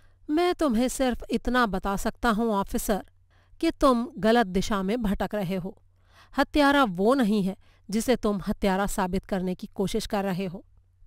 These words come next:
"तो फिर कौन है हत्यारा?" ल्यूक ने पूछा। "ये पता लगाना मेरा काम थोड़ी है, तुम्हारा काम है, लगाओ।"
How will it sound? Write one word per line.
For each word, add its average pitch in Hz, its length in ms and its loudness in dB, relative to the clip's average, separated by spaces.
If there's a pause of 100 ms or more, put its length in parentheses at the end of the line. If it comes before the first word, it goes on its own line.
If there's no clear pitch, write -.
"तो 226 100 6
फिर 240 240 4 (120)
कौन 233 240 6
है 220 140 8
हत्यारा?" 180 440 0 (580)
ल्यूक 202 240 0
ने 190 100 -2
पूछा। 190 340 -6 (540)
"ये 269 240 2
पता 302 360 2
लगाना 277 540 2
मेरा 175 460 0
काम 311 260 0
थोड़ी 339 340 2
है, 208 140 -4 (540)
तुम्हारा 330 380 4
काम 254 300 0
है, 294 140 -16 (360)
लगाओ।" 302 360 0